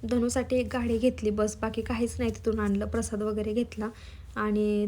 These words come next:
तिथंच एका ठिकाणी मग मिसळपावचा मस्त असा नाश्ता केला आणि मग परत परतीच्या प्रवासाला सुरुवात झाली. म्हणजे अडीच वाजताचं रिझर्वेशन होतं रिटर्नचं, तर आमची बस साडेचार वाजता आली. इतका वैताग आला ना, म्हणजे साडे अकरा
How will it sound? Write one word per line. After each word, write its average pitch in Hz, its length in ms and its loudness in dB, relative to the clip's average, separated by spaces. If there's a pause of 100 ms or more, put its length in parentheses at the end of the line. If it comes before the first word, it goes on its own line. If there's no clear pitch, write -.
तिथंच 208 280 -2
एका 214 220 -2
ठिकाणी 208 340 -2
मग 208 120 -2
मिसळपावचा 208 640 -2
मस्त 208 260 -4
असा 208 160 -6
नाश्ता 214 400 -4
केला 214 320 -4 (440)
आणि 214 160 0
मग 202 140 2
परत 214 260 -4
परतीच्या 208 440 -4
प्रवासाला 208 440 -2
सुरुवात 202 440 -2
झाली. 214 220 0
म्हणजे 214 340 0 (180)
अडीच 240 280 -2
वाजताचं 233 360 -2
रिझर्वेशन 214 520 0
होतं 220 220 -4
रिटर्नचं, 208 600 -2
तर 214 60 -6
आमची 208 320 -4 (100)
बस 220 220 -4
साडेचार 233 400 -2
वाजता 220 300 -4
आली. 208 200 -2 (420)
इतका 240 320 -2
वैताग 226 320 -2
आला 214 240 -2
ना, 202 120 0
म्हणजे 214 280 0
साडे 220 280 -4
अकरा 214 280 -4